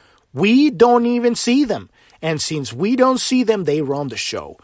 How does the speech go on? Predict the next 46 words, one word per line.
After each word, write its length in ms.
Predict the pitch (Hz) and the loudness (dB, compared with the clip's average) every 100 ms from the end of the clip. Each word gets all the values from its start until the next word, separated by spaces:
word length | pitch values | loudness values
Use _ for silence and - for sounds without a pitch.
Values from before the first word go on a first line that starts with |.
| - - - | -20 -16 -8
And 120 | 175 | -2
so 180 | - 208 | 4 4
these 200 | 233 - | 4 -4
people, 460 | - 277 220 220 214 | -2 -2 2 2 2
they 220 | 185 170 | 0 -6
call 260 | - 202 | -2 -2
them 160 | 180 175 | 0 -2
the 100 | 147 | -2
wizard 400 | 147 185 165 147 | 0 0 0 -6
cockroaches 540 | 190 180 151 120 135 | -8 -8 -8 -8 -8
mafia, 420 | 127 175 190 165 143 | -4 -4 -2 -2 -2
right? 220 | 147 151 | -2 -4
'Cause 200 | 139 117 | -8 -4
they're 280 | 147 143 143 _ 123 127 _ - | -2 -2 -4 _ -18 -18 _ -2
cockroaches 680 | 180 226 143 - 143 139 170 - | -2 -2 -6 -6 -4 -4 -6 -4
<laughs> 140 | - - | -4 0
and 300 | 190 185 170 | -2 0 -2
they're 220 | - 196 | 2 2
wizards, 680 | 165 196 233 175 160 175 - | 4 4 4 2 -2 -4 -6
right? 200 | 147 160 | -4 -4
'Cause 160 | 156 | -4
they've 200 | 151 196 | -2 -2
put 180 | - 233 | 0 0
a 40 | 190 | 0
spell 340 | - 220 233 | 0 2 2
on 100 | 170 | 0
people 400 | 160 220 - 139 - - - - - | -4 -8 -8 -10 -12 -20 -20 -20 -8
throughout 400 | 185 214 202 180 | 4 6 6 4
the 80 | |
mainstream 480 | 175 180 190 - 165 | 0 -2 -4 -6 -6
media 380 | 170 196 180 156 | -2 -2 0 0
right 260 | 147 143 135 | 0 -2 -4
now. 280 | 127 120 117 - - | -8 -8 -12 -18 -16
<clears throat> 840 | - 104 - _ _ _ _ - | -14 -16 -18 _ _ _ _ -14
And 260 | - 131 127 | -8 -6 -4
everybody's, 720 | 147 147 165 160 151 147 135 | -4 -2 -2 0 0 -2 -4
not 160 | 190 254 | -2 0
everybody, 420 | 202 156 127 123 | 0 -2 -4 -6
'cause 160 | 123 - | -6 0
a 60 | |
lot 160 | 190 233 | 4 4
of 80 | 170 | 2
people 240 | 214 - | -6 -6
are 60 | 151 | -4
waking 360 | 147 151 120 | -2 -4 -6
up, 240 | 135 135 | -6 -6